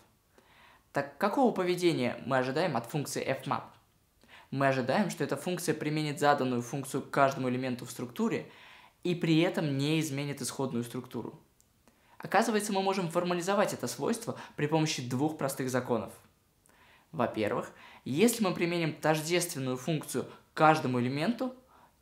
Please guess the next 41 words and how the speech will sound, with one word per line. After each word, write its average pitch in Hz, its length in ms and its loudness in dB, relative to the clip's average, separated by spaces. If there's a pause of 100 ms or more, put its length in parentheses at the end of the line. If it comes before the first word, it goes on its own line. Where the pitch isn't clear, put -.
ничего 139 460 -2
не 170 100 -4
должно 127 320 0
измениться. 120 500 -6 (540)
Иными 147 240 0
словами, 143 540 2 (160)
fmap 143 360 0
I 127 120 4
D 196 360 -4
равно 127 360 2
I 127 140 4
D. 117 260 -6 (840)
Во-вторых, 170 440 2 (240)
если 202 280 0
мы 190 120 0
применим 180 500 -2
к - 140 -20
каждому 135 400 2
элементу 135 280 -4
функцию 127 400 -4
f, 139 280 2
а 127 80 0
затем 123 280 -2
функцию 120 400 -6
g, 143 280 -2 (320)
то 165 80 2
результат 180 420 2
должен 185 300 0
быть 165 160 -2
такой 151 360 2
же, 202 100 0
как 156 180 -4
если 147 180 -2
бы 135 140 -2
мы 131 80 -6
применили 131 400 -4
к 120 100 -10
каждому 131 340 0
элементу 147 360 -2
композицию 160 760 -2
функций 123 480 -8